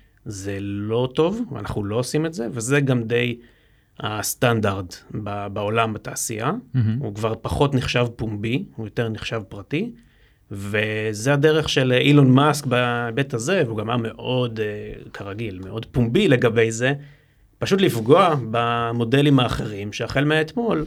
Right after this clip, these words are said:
Speaker 1: הם גם מתחרים שלו.
Speaker 2: בעצם יש פה איזשהו מרוץ, אה, חימוש כזה בין
Speaker 1: ממש.
Speaker 2: הענקיות, שבעצם, אה,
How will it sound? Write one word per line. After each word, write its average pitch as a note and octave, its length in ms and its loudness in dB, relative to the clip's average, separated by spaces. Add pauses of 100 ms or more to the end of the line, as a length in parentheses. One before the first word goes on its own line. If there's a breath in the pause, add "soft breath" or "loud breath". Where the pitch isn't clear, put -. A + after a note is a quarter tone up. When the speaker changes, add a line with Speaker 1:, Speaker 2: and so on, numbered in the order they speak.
(100)
Speaker 1:
הם B2+ 180 0
גם C3+ 220 2
מתחרים D3+ 380 -2
שלו. A2+ 220 -4 (380 loud breath)
Speaker 2:
בעצם E3+ 280 6
יש D#3 140 4
פה C#3 360 6
איזשהו A#2 360 4
מרוץ, A2+ 520 4
אה, A2 160 4
חימוש B2+ 520 6
כזה A2+ 300 4
בין A#2+ 220 6
Speaker 1:
ממש. A2 220 6
Speaker 2:
הענקיות, C#3 540 4
שבעצם, C#3 600 2
אה, A#2 320 2